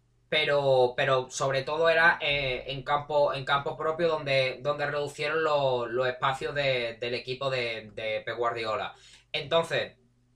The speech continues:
salieron combinando, llegaron mucho, eh, defendieron bien ya que concedieron poco, eh, pero luego también quiero mencionar esa superioridad que tuvieron en los córners.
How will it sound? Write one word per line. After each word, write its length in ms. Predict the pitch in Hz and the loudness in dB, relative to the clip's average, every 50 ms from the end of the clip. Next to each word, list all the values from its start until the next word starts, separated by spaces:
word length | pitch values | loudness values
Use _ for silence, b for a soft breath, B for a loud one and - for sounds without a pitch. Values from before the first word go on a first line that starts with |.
| _ _ _ _ _ _ _ _ _ | _ _ _ _ _ _ _ _ _
salieron 460 | - - - 151 147 165 165 170 - - | -10 -2 -2 0 2 2 2 2 0 0
combinando, 760 | 160 147 139 135 135 131 147 165 185 196 190 208 220 202 - | -2 -4 -2 -2 0 2 2 2 2 2 -2 -2 -2 -2 -2
llegaron 480 | 131 123 123 131 135 135 131 123 131 | -2 0 2 2 2 2 0 -2 -4
mucho, 540 | 139 147 165 170 170 - 202 202 208 - - - | -6 -6 -6 -6 -4 -2 0 0 0 0 -2 -2
eh, 340 | 147 135 135 131 127 120 - | 0 0 2 0 0 -2 -2
defendieron 580 | 135 127 - 135 127 123 127 135 139 139 123 | -6 -6 -6 -6 -8 -6 -4 -4 -2 -4 -4
bien 200 | 123 135 131 127 | -4 -4 -4 -4
ya 120 | 127 120 - | -4 -4 -4
que 100 | 127 123 | -4 -6
concedieron 580 | - 113 - - 120 117 120 117 113 107 - | -8 -10 -10 -8 -8 -6 -6 -6 -8 -8 -8
poco, 460 | - 135 147 156 - 196 208 220 - B B B B B B _ - | -4 -4 -4 -2 -2 -4 -6 -6 -8 B B B B B B _ -6
eh, 440 | 147 135 131 131 127 123 123 123 - | -2 -2 0 0 0 0 -2 -4 -4
pero 200 | - 147 151 151 | -2 -2 0 0
luego 540 | 156 156 165 170 180 175 180 190 - - - - | 2 4 4 4 4 4 4 2 2 0 -4 -2
también 380 | - 135 139 139 147 151 151 - | -2 -2 -2 -2 -6 -8 -6 -6
quiero 220 | 165 151 156 151 | -4 -2 -2 -2
mencionar 480 | 151 147 139 - 147 143 147 147 - - | -2 -4 -6 -4 0 0 2 2 0 -2
esa 240 | 143 147 139 - 135 | -4 -4 -2 -2 -4
superioridad 640 | 131 - 143 127 135 131 131 123 123 123 131 131 - | -2 -2 -4 -4 -2 -4 -2 -2 -2 0 -2 -2 -2
que 80 | 139 | -6
tuvieron 380 | 135 131 123 123 123 131 127 123 | -8 -4 -4 -2 -2 -2 -4 -4
en 100 | 120 120 | -4 -4
los 120 | 113 113 - | -4 -4 -4
córners. 440 | - 135 127 120 110 107 101 101 | -4 -4 -4 -2 -4 -6 -10 -10